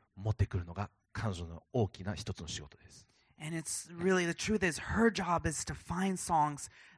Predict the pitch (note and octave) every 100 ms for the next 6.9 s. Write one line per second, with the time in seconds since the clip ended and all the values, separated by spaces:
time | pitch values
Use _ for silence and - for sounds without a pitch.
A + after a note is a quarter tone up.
0 | - D#3 D3 - _ - - F3 F3 F3+
1 | D#3+ C#3+ D#3+ G3+ F#3+ F#3+ - F3+ F3 F#3
2 | E3 - D#3 D#3 - - - - - D3+
3 | D#3 - - G3+ G3+ E3 B2+ - - F#3+
4 | - - G#3+ E3+ C#3 - E3+ F#3 F#3 -
5 | - - F3 F3 D3+ C#3 C3+ - - _
6 | - C#3+ - C3+ C3+ - C3 B2 A#2+